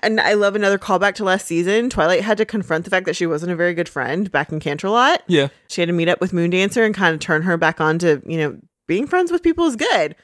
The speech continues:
Speaker 1: So again, I love the callbacks. I love it when you get those tiny things of paying off people who've been watching this whole time.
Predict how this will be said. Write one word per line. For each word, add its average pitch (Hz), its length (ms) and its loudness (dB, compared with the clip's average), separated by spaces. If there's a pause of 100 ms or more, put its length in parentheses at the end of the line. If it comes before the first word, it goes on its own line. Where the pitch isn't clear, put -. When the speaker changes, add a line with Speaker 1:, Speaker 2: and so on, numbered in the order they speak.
(180)
Speaker 1:
So 240 240 0
again, 196 360 0
I 165 120 0
love 175 440 2
the 180 80 0
callbacks. 170 520 -2
I 156 60 0
love 156 280 0
it 170 80 0
when 160 140 -6
you 156 100 -4
get 151 120 -6
those 147 180 -2
tiny 156 260 -2
things 156 320 -2
of 131 100 -10
paying 143 360 0
off 143 240 0
people 147 240 -2
who've 131 80 -4
been 127 140 -4
watching 120 320 -4
this 135 160 -6
whole 143 140 -2
time. 165 340 -4